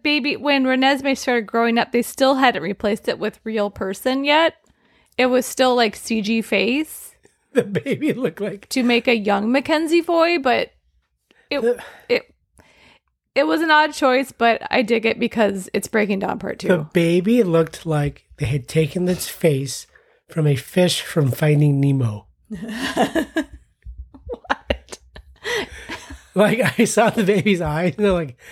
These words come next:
Speaker 2: "That came off of a cartoon manta
Speaker 1: That's a
Speaker 2: ray."
Speaker 1: Pixar fish.
Speaker 2: Um, Mackenzie Foy, the actual Mackenzie Foy person in the movie.
Speaker 1: Uh,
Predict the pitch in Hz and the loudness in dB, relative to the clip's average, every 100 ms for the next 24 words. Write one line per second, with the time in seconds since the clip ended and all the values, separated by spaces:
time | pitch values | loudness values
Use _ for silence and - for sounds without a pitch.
0 | - - - 226 285 233 196 180 - 170 | -20 -12 2 2 2 2 4 2 0 -2
1 | 143 - 180 175 - 185 180 196 233 - | -2 -2 -2 -2 -2 -2 0 0 -2 0
2 | 143 233 196 135 403 - - 208 180 - | 2 2 0 0 -2 -2 -4 -2 -2 -8
3 | - _ _ _ 415 285 - - - _ | -14 _ _ _ 0 0 -2 -6 -6 _
4 | _ _ _ _ _ - - 160 156 151 | _ _ _ _ _ -20 -8 -4 -4 -6
5 | 147 147 - - - - 349 403 208 202 | -8 -14 -18 -20 -20 -20 -20 -4 2 2
6 | - 240 226 247 - 175 170 165 156 165 | 4 2 2 -2 2 2 4 2 -2 -2
7 | 165 151 151 180 165 170 - 170 151 - | 0 0 0 -2 -2 -2 0 -2 -2 -2
8 | 160 160 156 - 170 160 180 160 147 143 | 2 2 0 0 0 2 4 2 2 0
9 | 143 170 190 _ _ _ _ _ _ _ | -2 -6 -8 _ _ _ _ _ _ _
10 | _ _ _ _ _ _ _ _ - 240 | _ _ _ _ _ _ _ _ -2 0